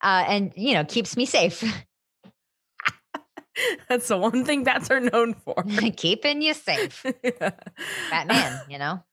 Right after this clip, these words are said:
Speaker 2: Oh, that's actually a good point.
Speaker 1: Thank you.
Speaker 2: Welcome. <laughs> Um, so Pacey,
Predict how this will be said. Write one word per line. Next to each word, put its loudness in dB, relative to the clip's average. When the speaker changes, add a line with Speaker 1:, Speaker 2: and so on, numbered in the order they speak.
Speaker 2:
Oh, 4
that's 6
actually 4
a -6
good 2
point. 2
Speaker 1:
Thank -4
you. 2
Speaker 2:
Welcome. -4
<laughs> -10
Um, 4
so 2
Pacey, 0